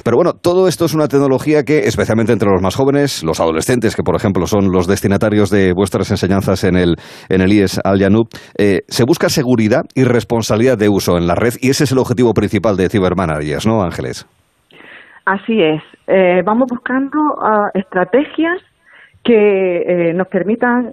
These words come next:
Speaker 2: eh, entrenar a los chicos y a las chicas en un uso responsable, en ese sentido crítico que siempre estamos deseando que ellos se incorporen, eh, pero que, eh, tenemos que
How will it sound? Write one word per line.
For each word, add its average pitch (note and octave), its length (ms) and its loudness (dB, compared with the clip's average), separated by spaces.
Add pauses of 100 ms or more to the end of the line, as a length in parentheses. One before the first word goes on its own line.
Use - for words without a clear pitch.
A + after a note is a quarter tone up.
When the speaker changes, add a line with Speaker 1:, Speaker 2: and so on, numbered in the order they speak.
Speaker 2:
eh, F3 320 2
entrenar F3+ 520 0
a F#3+ 80 -2
los E3+ 160 -6
chicos - 300 -16
y B3 40 -10
a A#3+ 40 -8
las A#3+ 120 -8
chicas B3+ 360 0 (180)
en F#3 180 2
un A3 120 2
uso B3 260 -4
responsable, D#3 720 -4 (460)
en E3+ 160 4
ese G3+ 400 4
sentido G3 380 0
crítico G#3 440 -2
que F#3+ 160 2
siempre F#3+ 320 2
estamos F#3+ 380 0
deseando F#3+ 540 0
que F3+ 180 -4
ellos F#3 240 0
se G#3 80 -2
incorporen, F#3+ 520 -2 (600)
eh, F3+ 140 2
pero F3+ 220 2
que, F3 140 -4
eh, F3 220 -4 (240)
tenemos F3+ 320 0
que G3 100 -14